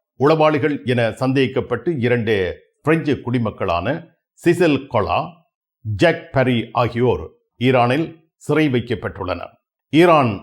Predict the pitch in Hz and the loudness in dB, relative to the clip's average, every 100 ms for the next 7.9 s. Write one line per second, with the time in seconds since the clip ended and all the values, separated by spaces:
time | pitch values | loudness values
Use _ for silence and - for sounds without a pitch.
0 | - 135 156 151 139 127 107 80 160 160 | -4 -2 0 0 2 0 -2 -2 -4 -2
1 | 131 127 123 107 110 123 117 117 90 80 | -2 -2 -2 -2 -2 -2 -2 -2 -4 -4
2 | 127 135 104 117 117 110 95 123 135 117 | -2 -2 -2 -4 -2 -4 -2 0 0 0
3 | 104 - 110 95 95 127 139 120 - - | -4 -4 -4 -2 -2 -2 0 0 -2 -12
4 | _ 117 160 165 139 127 117 95 82 98 | _ 0 2 2 0 0 0 -2 -2 -2
5 | 104 165 165 - _ _ 117 117 107 120 | 0 -2 -4 -16 _ _ -2 0 2 2
6 | 160 151 123 135 127 107 135 139 117 110 | 2 2 2 0 -2 -2 -2 0 0 0
7 | 107 82 127 156 135 131 98 101 101 | -2 -4 -2 0 -2 -2 -2 0 0